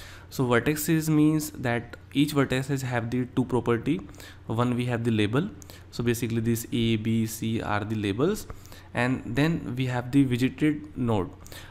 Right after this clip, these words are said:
like, whether they are widgeted or not. So we have basically the boolean variable, and as soon, and as accordingly we widget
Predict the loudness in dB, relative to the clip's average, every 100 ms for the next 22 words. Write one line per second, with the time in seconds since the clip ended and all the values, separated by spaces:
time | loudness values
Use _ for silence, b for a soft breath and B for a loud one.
0 | B -2 -2 -2 -2 0 2 0 -2 0
1 | 2 2 0 0 0 2 2 2 2 0
2 | -2 -4 -2 -2 -2 -2 -2 -4 -4 -2
3 | -2 -2 0 0 2 0 0 2 2 0
4 | -4 B B B B B -2 -2 -2 -4
5 | -4 -2 0 -2 -4 -8 -2 -2 -2 -16
6 | -20 -20 -20 -6 0 2 2 4 4 6
7 | 6 6 4 2 0 -2